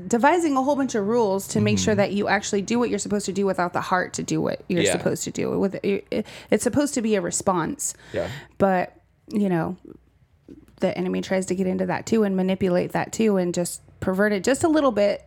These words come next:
Speaker 1: 'cause it
Speaker 2: Mm-hmm.
Speaker 1: looks so close.
Speaker 2: Just enough, yeah.
Speaker 1: Just enough to just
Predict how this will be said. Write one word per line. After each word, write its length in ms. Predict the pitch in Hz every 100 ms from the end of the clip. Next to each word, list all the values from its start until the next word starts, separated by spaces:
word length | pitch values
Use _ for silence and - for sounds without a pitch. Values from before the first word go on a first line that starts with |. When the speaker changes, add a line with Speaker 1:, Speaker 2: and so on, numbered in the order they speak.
| - -
Speaker 1:
'cause 180 | 127 226
it 120 | 202
Speaker 2:
Mm-hmm. 40 | 208
Speaker 1:
looks 460 | 226 233 269 - -
so 260 | - 240
close. 640 | 240 262 226 208 240 - - -
Speaker 2:
Just 180 | 143
enough, 340 | 190 147 127 -
yeah. 300 | 120 113 95 -
Speaker 1:
Just 280 | 226 233 277
enough 360 | 254 233 247
to 140 | - 208
just 280 | 196 208